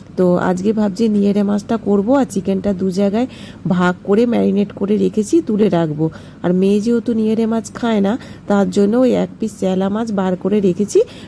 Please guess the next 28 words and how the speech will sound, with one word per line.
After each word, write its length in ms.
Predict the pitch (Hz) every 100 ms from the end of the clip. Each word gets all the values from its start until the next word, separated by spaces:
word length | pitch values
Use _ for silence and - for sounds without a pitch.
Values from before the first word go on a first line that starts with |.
| -
মেয়েকে 380 | 190 190 185 285
ঝাল 300 | 220 202 185
করে 240 | 165 165 165
দেব। 300 | 160 156 151 - - - - - - - - - - - - - - -
তো 140 | 185 180
চিকেনগুলো 680 | 202 196 208 214 220 226
ম্যারিনেট 440 | 214 185 185 196 196
করে 220 | 220 220
রেখেছি, 480 | 185 170 196 - 320
এবার 240 | 202 190 180
এগুলোকে 380 | 170 180 220
চাপা 400 | 214 202 180 185
দিয়ে 240 | 180 220 392 - - -
আমি 200 | 180 208
ফ্রিজের 420 | 233 214 175 190
মধ্যে 380 | 190 190 214 349
রেখে 300 | 220 208 196
দেব। 320 | 170 156 156 160 - - - - - - - - - - -
আর 120 | 180
নিহেরে 360 | 180 196 202 190
মাছটা 380 | 185 185 - 285
এখন 260 | 202 226 240
রান্না 320 | 196 170 170
করে 220 | 165 160
নেব, 300 | 156 143 151 156 - - - - - - - - - - - - - - - - - - - - - - - - - - - - - - - - - -
এটাই 280 | 185 185 233
এখন 300 | 254 247 254
প্ল্যান 360 | - 202 196